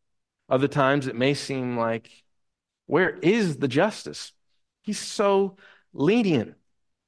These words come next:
Well, God is incredibly patient, but I promise you this, no sin will go unpunished.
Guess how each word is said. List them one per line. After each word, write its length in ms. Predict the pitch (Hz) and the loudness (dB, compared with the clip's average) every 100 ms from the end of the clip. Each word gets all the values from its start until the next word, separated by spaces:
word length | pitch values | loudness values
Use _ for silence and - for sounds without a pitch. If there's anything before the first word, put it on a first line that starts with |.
| _ _ _ _ _ | _ _ _ _ _
Well, 100 | 135 | -2
God 240 | 135 156 180 | 2 4 4
is 80 | 160 | 0
incredibly 420 | 151 175 160 156 | 2 0 0 -2
patient, 640 | - 151 139 - 131 127 - | -2 0 0 -2 -4 -6 -6
but 220 | 127 117 | -4 -4
I 80 | - | -4
promise 460 | - 156 151 135 - | -2 2 2 2 -2
you 80 | 117 | 0
this, 200 | 117 120 | 0 0
no 480 | 127 139 143 143 | 2 2 2 0
sin 400 | 139 - 139 131 | -4 -4 -2 0
will 120 | 127 117 | -2 -2
go 360 | 113 113 110 | 0 0 0
unpunished. 840 | 107 110 104 - - 107 92 - | -2 -6 -8 -12 -10 -8 -8 -12